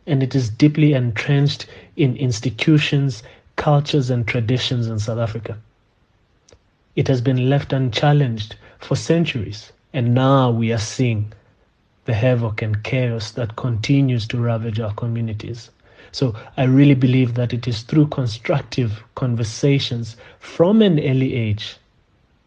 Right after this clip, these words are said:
we can help remodel the idea of gender roles, opposite to the stereotypical construction of what masculinity is. Conversations also help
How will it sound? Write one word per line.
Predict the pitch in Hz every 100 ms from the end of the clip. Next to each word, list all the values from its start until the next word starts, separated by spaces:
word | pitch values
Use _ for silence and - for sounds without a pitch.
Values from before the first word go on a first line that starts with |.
| _ -
we | 117
can | 117 120
help | 117 123
remodel | 120 127 135 123 120 120 113
the | 117
idea | 120 113 120 120
of | 113 107
gender | - 127 127 120 117
roles, | 110 101 110 - - - _ _ _ _ _ _ -
opposite | 156 151 139 123 107
to | 113
the | 117 120
stereotypical | - 135 120 117 113 156 151 131 131 120
construction | 123 110 - 123 107 123 120
of | 107
what | 123 110 - - - -
masculinity | 127 - - 123 123 117 123 117 107
is. | 104 - _ _ _ _
Conversations | - 170 170 175 190 190 151
also | 151 160 151
help | 131 139 143